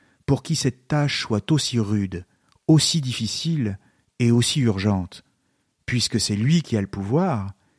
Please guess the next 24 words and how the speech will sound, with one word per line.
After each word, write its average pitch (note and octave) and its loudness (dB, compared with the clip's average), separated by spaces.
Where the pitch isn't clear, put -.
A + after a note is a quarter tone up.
et A2+ 0
qui C3+ -2
donc E3 2
agit A2+ -2
au A2 2
nom C3+ 6
de G#2+ 0
tous. - -12
Pour F3 6
le E3 8
dire D3 0
simplement, A#2 0
l'idéal E3 6
à A#2+ 6
accomplir, A2 -2
c'est - 2
celui B2+ 2
de B2+ 2
la F#2+ 2
stabilité A2 -4
et D#3 8
de A#2 2
la G#2+ 2
paix. - -8